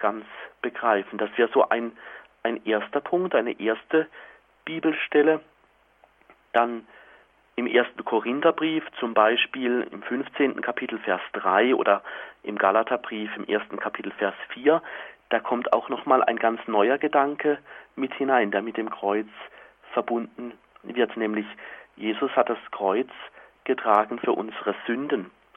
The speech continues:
Also Sünden ist ja all das, was uns von Gott trennt, also was uns weit wegbringt von, von der Liebe zu Gott und von all dem weit wegbringt, wie Gott uns gewollt hat. Gott will ja nicht,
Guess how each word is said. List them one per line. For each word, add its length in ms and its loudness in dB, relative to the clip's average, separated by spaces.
Also 320 0
Sünden 300 0
ist 160 -4
ja 120 6
all 120 0
das, 160 0
was 160 0
uns 140 -6
von 160 -4
Gott 260 0
trennt, 420 -2
also 260 0
was 160 4
uns 200 -6
weit 360 0
wegbringt 600 0
von, 360 -4
von 160 2
der 100 4
Liebe 420 0
zu 80 0
Gott 220 2
und 140 -2
von 140 2
all 260 2
dem 480 -2
weit 380 0
wegbringt, 500 -4
wie 80 -8
Gott 220 0
uns 200 -8
gewollt 400 0
hat. 180 -6
Gott 220 -2
will 140 -6
ja 80 0
nicht, 240 -6